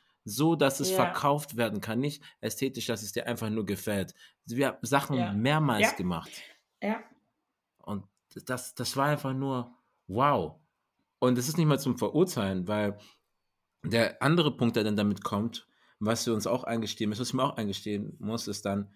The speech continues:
Speaker 1: Verbitterung, wenn du diese Ziele nicht erreichst. Wenn du diesem Druck nicht standhalten kannst. Weil du die dann konstant denkst, oder ich mir dann auch gedacht hab, ich hätte das machen können, ich hätte da sein können, ich hätte das machen können.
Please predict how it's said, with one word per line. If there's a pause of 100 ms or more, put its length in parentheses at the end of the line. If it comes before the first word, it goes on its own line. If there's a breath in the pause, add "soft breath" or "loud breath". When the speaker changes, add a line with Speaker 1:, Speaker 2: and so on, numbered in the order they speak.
(140 soft breath)
Speaker 1:
Verbitterung,
wenn
du
diese
Ziele
nicht
erreichst. (640)
Wenn
du
diesem
Druck
nicht
standhalten
kannst. (280 loud breath)
Weil
du
die
dann
konstant
denkst,
oder
ich
mir
dann
auch
gedacht
hab, (1120)
ich
hätte
das
machen
können,
ich
hätte
da
sein
können,
ich
hätte
das
machen
können.